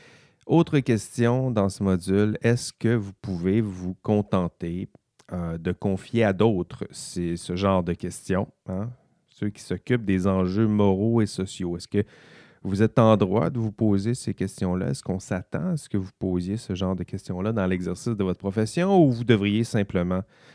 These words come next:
être des, euh, des artisans au service, euh, des projets d'une conception du bien commun, encore une fois, pensée et conçue par d'autres ? Et à ce moment-là, ça ferait de vous des,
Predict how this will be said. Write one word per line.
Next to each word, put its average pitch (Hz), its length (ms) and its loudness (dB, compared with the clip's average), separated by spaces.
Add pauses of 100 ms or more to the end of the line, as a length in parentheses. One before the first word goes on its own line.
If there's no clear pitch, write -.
(140)
être 95 380 -2
des, 82 400 -4
euh, 78 100 -2
des 80 400 -4
artisans 90 640 -2
au 95 160 -4
service, 82 640 -6 (480)
euh, 76 200 -4
des 82 180 -4
projets 92 520 -2 (260)
d'une 87 380 -4
conception 92 760 -4
du 87 120 -4
bien 90 200 -2
commun, 87 440 -2 (140)
encore 82 300 -6
une 82 80 -6
fois, 95 320 -6
pensée 101 840 -2
et 90 100 -4
conçue 95 540 -6
par 90 300 -2
d'autres ? 117 560 2
Et 87 100 -6
à 85 80 -6
ce - 140 -14
moment-là, 82 320 -6
ça 90 160 -10
ferait - 180 -8
de 82 80 -14
vous 92 160 -6
des, 82 160 -6